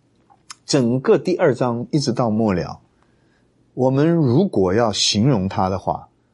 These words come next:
我们可以这样说，我们可以说这一章的圣经啊，就是何西阿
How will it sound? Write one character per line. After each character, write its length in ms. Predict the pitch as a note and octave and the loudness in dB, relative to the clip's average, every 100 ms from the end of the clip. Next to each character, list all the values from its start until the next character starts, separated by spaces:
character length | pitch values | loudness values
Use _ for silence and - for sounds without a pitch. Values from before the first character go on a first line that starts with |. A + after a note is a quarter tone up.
| _ | _
我 100 | - | -2
们 160 | A2 A#2 | 0 0
可 120 | A#2+ | 0
以 60 | G2 | 0
这 140 | C#3 | 0
样 140 | G#2 | -2
说， 400 | E2+ - F2 F#2 _ _ _ _ _ _ _ _ - | -4 -4 -4 -4 _ _ _ _ _ _ _ _ -4
我 100 | C3 | 0
们 160 | E3+ G3+ | 2 2
可 160 | A3 | 2
以 100 | F3+ | 2
说 360 | - D3 C#3 C#3 | 2 2 2 0
这 280 | C#3 - - | -2 0 2
一 80 | F3 | 0
章 300 | - E3 D#3+ | 0 -2 0
的 80 | B2+ | -2
圣 280 | - C3+ G2 | 0 0 0
经 280 | G#2+ G2 | 0 0
啊， 120 | E2 - _ _ _ _ _ - | -2 -8 _ _ _ _ _ -6
就 420 | - A#3+ E3+ A2 | 0 4 4 2
是 420 | - - D3 A2+ | 0 2 2 0
何 380 | - - A#2 C#3 | -2 -6 0 0
西 240 | - D#3 | 0 0
阿 260 | D3+ D3 | 2 2